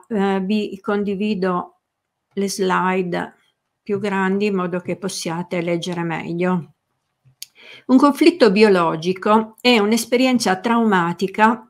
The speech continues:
uno shock, un'esperienza inaspettata di non poter adempiere ad una funzione organica. Viene percepito a livello sensoriale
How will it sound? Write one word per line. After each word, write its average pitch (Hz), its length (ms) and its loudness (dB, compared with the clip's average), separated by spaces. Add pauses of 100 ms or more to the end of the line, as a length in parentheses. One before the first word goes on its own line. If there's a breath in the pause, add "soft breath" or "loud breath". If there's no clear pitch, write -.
(260)
uno 196 160 0
shock, 202 840 -2
un'esperienza 202 840 0
inaspettata 196 1120 -2 (400 loud breath)
di 254 240 2
non 269 180 2
poter 277 320 2
adempiere 196 720 0
ad 226 140 -2
una 233 180 0
funzione 220 480 -6
organica. 170 840 -6 (760 loud breath)
Viene 247 340 4
percepito 220 1000 0 (300)
a 214 80 2
livello 190 360 2
sensoriale 175 1200 -4